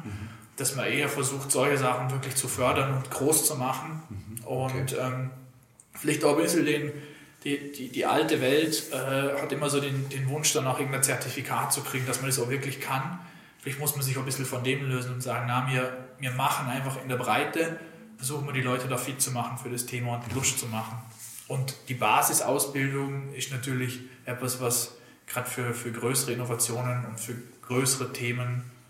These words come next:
Speaker 2: ähm, was so das Erfindertum, die Wissenschaft angeht, sicherlich etwas ist, was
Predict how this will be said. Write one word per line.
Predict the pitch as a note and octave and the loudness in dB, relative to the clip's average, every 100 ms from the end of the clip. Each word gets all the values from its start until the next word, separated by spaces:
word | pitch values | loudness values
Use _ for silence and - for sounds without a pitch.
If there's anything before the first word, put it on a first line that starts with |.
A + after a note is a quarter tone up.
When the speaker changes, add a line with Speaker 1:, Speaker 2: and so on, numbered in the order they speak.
| - _ - | -20 _ -14
Speaker 2:
ähm, | - B2+ B2 | -10 -8 -4
was | A#2+ | -2
so | A#2+ | -2
das | A#2+ A#2 | -2 -4
Erfindertum, | - C3 C3 B2+ B2+ A#2+ A#2+ | -4 -2 -2 -2 -4 -4 -4
die | A#2 | -2
Wissenschaft | B2+ B2 A#2 A2 | -2 0 -2 -2
angeht, | - B2 B2 - | -4 -4 -4 -4
sicherlich | B2 B2 A#2+ A#2 | -2 -2 -2 -4
etwas | A2+ A#2 | -4 -2
ist, | B2+ A#2+ | -2 -2
was | A#2+ - | -2 -2